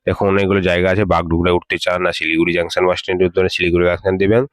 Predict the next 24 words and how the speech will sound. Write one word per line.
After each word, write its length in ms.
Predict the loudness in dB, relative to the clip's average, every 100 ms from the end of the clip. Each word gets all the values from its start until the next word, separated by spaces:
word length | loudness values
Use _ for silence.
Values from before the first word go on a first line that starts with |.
| -14 -18 -18 -2
এবার 140 | 0
এখানে 160 | 2 2 2
নামবেন 260 | 2 2
কোথায় 260 | 2 2 2
দিবেন, 160 | 2 2
কলকাতা 340 | 2 0 2
এয়ারপোর্ট 340 | 2 0 0 0
না 100 | 2
এসপ্ল্যানেড 400 | 0 -2 -4 0 0
না 60 |
বারাসাত, 420 | 2 0 0 0 0
তারপরে 320 | 2 2 2 0
এসপ্ল্যানেড 340 | 0 -2 0
দিবেন, 220 | 0 0 0 -8 _ -18 -18 -18 _
ব্যাস। 300 | -2 -2 0 -2 -2 -6 -16 -20 -20 -8
তারপর 220 | -2 2 4
নাম 180 | 4 4
দিবেন, 240 | 4 4 2
পেমেন্ট 320 | 2 0 0
করবেন, 300 | 2 2 4 2
হয়ে 140 | 2 2
যাবে। 200 | 0 -2 -6 -20 -20 _
তারপরে 260 | 2 2
নাম 180 | 2 2